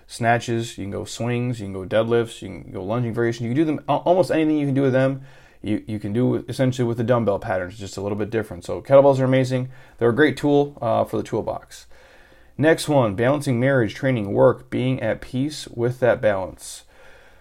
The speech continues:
Um, I'll bring my wife on for this one. Uh, actually, let me write it down right now so I don't forget. Um, Heather and the Marriage Podcast. Got it. Okay.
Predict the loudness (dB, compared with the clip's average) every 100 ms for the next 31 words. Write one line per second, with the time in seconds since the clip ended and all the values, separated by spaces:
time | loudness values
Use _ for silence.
0 | _ -8 2 4 6 4 4 6 8 8
1 | 12 10 10 4 2 2 2 2 0 -2
2 | -2 0 0 0 -4 -2 0 2 0 -2
3 | -4 -2 -4 -4 -6 -6 -8 -10 -10 -10
4 | -8 -4 -4 -6 -14 -20 -14 -12 -10 -10
5 | -12 -8 -4 0 0 0 -2 -2 -2 -4
6 | -6 -4 -2 -2 -4 -10 -4 -4 -4 -10
7 | -10 -10 -14 -16 -18 -20 _ -20 _ _
8 | -20 _ _ _ -20 _ -20 -20 -20 _
9 | _ -20 -20 _ 2 2 -2 -6 -4 -2